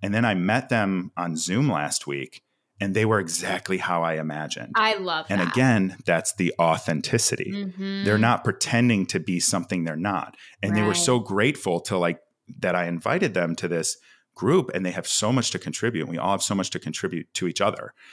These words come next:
Speaker 1: And I feel like that's the kind of thing that can help people, like, understand, like, "Hey, it's okay to lose these followers."
Speaker 2: Right.
Speaker 1: You know, there's so many people that follow me for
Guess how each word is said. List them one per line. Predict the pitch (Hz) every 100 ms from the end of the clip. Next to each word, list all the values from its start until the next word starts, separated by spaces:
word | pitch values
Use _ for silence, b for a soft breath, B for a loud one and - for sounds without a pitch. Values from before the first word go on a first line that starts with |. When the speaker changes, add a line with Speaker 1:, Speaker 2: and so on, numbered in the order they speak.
| B B B
Speaker 1:
And | 107
I | 104
feel | - 139 170
like | 151 104 87
that's | 90 113 165 -
the | 170
kind | - 135 120
of | 92
thing | - 135 123 87 80 - _ _ _
that | 90 101 101 95 - _ _ _
can | - -
help | 92 95 98
people, | - 135 139 170 175 -
like, | 110 107 120
understand, | 120 113 - 127
like, | 104 90
"Hey, | 123 135 92 90 b b
it's | b 110
okay | 117 - 110 120
to |
lose | 101 90 87
these | 85 -
followers." | 92 107 117 - 50 - - _ _ -
Speaker 2:
Right. | - 113
Speaker 1:
You |
know, | 120 120
there's | 110 143 160
so | - - 123
many | 139 127 113
people | - 117 117 113
that | 95
follow | - - 90 107
me | 123 120
for | - 95 90 -